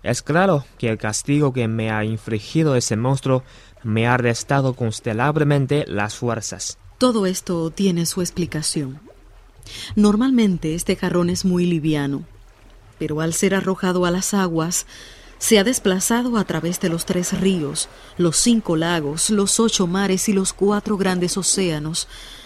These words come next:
Speaker 2: acumulando en su interior todo el potencial acuático de esos cuerpos. Es como si dentro de él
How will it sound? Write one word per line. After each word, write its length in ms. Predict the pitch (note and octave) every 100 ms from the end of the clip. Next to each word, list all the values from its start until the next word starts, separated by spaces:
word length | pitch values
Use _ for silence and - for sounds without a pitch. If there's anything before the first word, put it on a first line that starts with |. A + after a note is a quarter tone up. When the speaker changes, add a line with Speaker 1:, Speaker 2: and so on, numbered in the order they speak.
| - -
Speaker 2:
acumulando 680 | E3 F#3+ E3+ F3+ F#3 F#3 F3+
en 100 | F3+
su 140 | -
interior 500 | F#3 F3 F#3 F#3 G3+
todo 460 | - - G#3 A3 B3
el 80 | B3
potencial 640 | A#3 G3+ F3 - G#3+ A3
acuático 580 | G#3+ - G#3 G#3+ G3 D#3+
de 140 | D#3
esos 240 | D#3+ F3 -
cuerpos. 520 | D3+ D3 - E3+ - - - - - _ - - - -
Es 100 | A3+
como 220 | D#4+ C#4+
si 160 | C#4+ A#3
dentro 300 | G#3+ A3+ G#3+
de 200 | F3 F3
él 160 | A#3+